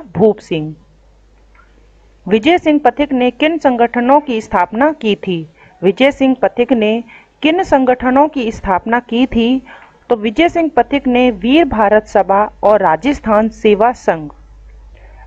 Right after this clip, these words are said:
इन संगठनों की स्थापना की थी। भारत के किसान आंदोलनों का जनक किसे कहा जाता है? भारत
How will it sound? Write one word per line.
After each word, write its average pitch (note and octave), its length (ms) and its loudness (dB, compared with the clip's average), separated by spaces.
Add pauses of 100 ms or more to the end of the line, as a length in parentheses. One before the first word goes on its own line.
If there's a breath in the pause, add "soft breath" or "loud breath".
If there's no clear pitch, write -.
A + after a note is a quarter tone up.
(160)
इन E4 160 2
संगठनों A#3+ 640 0
की - 260 -8
स्थापना F3+ 540 -4 (340)
की G3 140 -2
थी। D#3 300 -10 (1900 loud breath)
भारत G3+ 420 0
के D4+ 160 -2
किसान C4+ 480 -2
आंदोलनों A#3 580 0
का A3 180 0
जनक G#3+ 320 -6 (100)
किसे D4+ 260 0
कहा A3 220 2
जाता G3 320 0
है? G3 240 -2 (420 soft breath)
भारत F#3+ 360 0